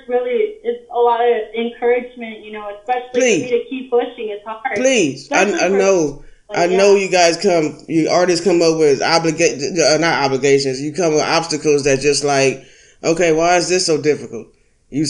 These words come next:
Speaker 2: you like my shit, why are
Speaker 1: Yeah.
Speaker 2: we, why are we here with this bullshit? You know, it's just like the industry, uh, I, <sighs> I just hope it gets
Speaker 1: Yeah.
Speaker 2: easier, you know what I'm saying?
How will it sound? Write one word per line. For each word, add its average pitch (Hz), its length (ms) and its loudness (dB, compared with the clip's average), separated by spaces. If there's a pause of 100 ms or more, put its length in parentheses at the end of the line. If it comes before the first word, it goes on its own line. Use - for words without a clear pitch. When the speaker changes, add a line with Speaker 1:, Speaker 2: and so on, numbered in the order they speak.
(140)
Speaker 2:
you 151 160 0
like 160 240 0
my 160 160 0
shit, 156 400 0
why 147 260 -2
are 156 60 2
Speaker 1:
Yeah. 151 60 0
Speaker 2:
we, 143 180 -2
why 170 240 0
are 180 140 2
we 170 200 0
here 170 220 2
with 151 160 -2
this 143 120 -4
bullshit? 135 540 0
You 143 80 -2
know, 151 240 0
it's 151 200 2
just 147 180 -2
like 139 360 0 (220)
the 131 300 0
industry, 143 480 -2
uh, 135 180 0 (1040)
I, 131 100 0
<sighs> 165 640 -4 (1200)
I 180 120 0
just 170 220 0
hope 160 200 0
it 143 60 -2
gets 147 240 2
Speaker 1:
Yeah. 151 200 2
Speaker 2:
easier, 117 340 -2 (340)
you 175 140 0
know 170 120 2
what 156 60 0
I'm 156 60 -2
saying? 151 400 0